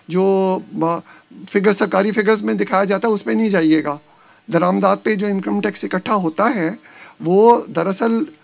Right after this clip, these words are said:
direct tax नहीं है, बल्कि बदक-, बदकिस्मती से वो तो, अगर मैं सामान import करता हूँ, मैं उस पे withholding tax पे करता हूँ, और तो वो मैं उसे सामान की लागत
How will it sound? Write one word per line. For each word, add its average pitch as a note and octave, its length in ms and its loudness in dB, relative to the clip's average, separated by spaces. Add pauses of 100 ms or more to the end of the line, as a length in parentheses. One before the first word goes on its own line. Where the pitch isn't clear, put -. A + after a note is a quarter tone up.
(220)
direct F3+ 300 -2
tax A3+ 220 -2
नहीं A#3 240 0
है, G3+ 340 -2 (480)
बल्कि G3 240 0
बदक-, G3 280 -2
बदकिस्मती F3+ 720 -4
से A3 280 -2 (400)
वो F#3 160 4
तो, A3+ 140 4
अगर G#3 260 0
मैं G#3 140 -2
सामान A3 320 -2
import A3 280 -2
करता G#3 260 -4
हूँ, C4+ 160 -4 (100)
मैं F3+ 80 0
उस F3 160 -4
पे G3 340 -2 (320)
withholding F#3+ 480 0
tax F#3+ 160 -6
पे F3 160 -4
करता - 260 -6
हूँ, A#3+ 200 -4 (380)
और G3 340 2
तो G3+ 80 4
वो G3+ 120 0
मैं G3+ 240 0
उसे A3 280 -2
सामान F#3+ 400 -2
की A3+ 200 -2
लागत D#3 460 -2